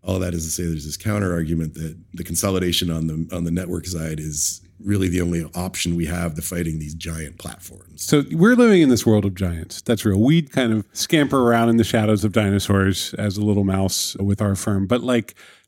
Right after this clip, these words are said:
Speaker 2: a lot of the people listening to this show are people who are doing a reset of some kind into their career. If somebody wants to get into your world, what do they do?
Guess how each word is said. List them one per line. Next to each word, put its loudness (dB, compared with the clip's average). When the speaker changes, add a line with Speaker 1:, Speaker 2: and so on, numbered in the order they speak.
Speaker 2:
a 2
lot 4
of 2
the 4
people 4
listening 4
to 4
this 2
show 0
are 0
people 2
who 6
are 0
doing 4
a 4
reset 2
of -6
some -2
kind -2
into 0
their 0
career. -6
If 4
somebody 6
wants 4
to 2
get 2
into 2
your 4
world, 2
what 4
do 4
they 2
do? 0